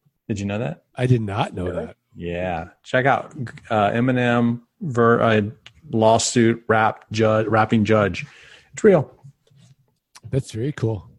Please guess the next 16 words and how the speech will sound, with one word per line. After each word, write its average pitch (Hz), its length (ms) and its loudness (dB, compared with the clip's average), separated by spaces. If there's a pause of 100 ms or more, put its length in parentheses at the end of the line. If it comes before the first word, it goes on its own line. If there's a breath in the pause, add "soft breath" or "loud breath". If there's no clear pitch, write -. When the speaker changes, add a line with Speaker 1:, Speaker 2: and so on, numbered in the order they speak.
(160)
Speaker 2:
That's 127 180 -4
very 123 180 -2
cool. 101 340 -6 (600 soft breath)
Um, 147 500 2 (220)
well, 175 400 4 (200)
that 160 160 2
was 302 180 2
really, 226 200 4
I 170 80 0
thought 247 140 0
that 262 60 2
was 202 120 2
an - 100 -4
interesting 196 340 -2
segment, 185 580 -2
and, 143 380 0